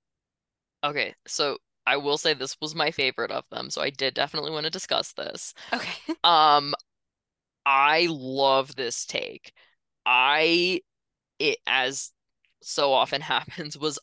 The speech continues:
Speaker 1: unable to really identify why I was not a huge, like, hugely buying into Red Notice.
Speaker 2: Okay.
Speaker 1: Um, and I think a lot of it comes down to the fact that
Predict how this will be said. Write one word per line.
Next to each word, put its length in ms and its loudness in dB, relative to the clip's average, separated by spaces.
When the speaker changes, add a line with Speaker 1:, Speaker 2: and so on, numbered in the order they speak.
Speaker 1:
unable 560 4
to 160 -6
really 300 -2
identify 680 -2
why 540 2
I 120 2
was 420 -8
not 800 -4
a 100 0
huge, 640 -8
like, 160 -2
hugely 440 -6
buying 480 0
into 440 -8
Red 220 -6
Notice. 640 -10
Speaker 2:
Okay. 200 -20
Speaker 1:
Um, 520 4
and 140 2
I 120 2
think 760 -6
a 120 4
lot 340 2
of 120 -4
it 280 -2
comes 500 -4
down 380 2
to 140 -6
the 100 -6
fact 580 -4
that 160 -2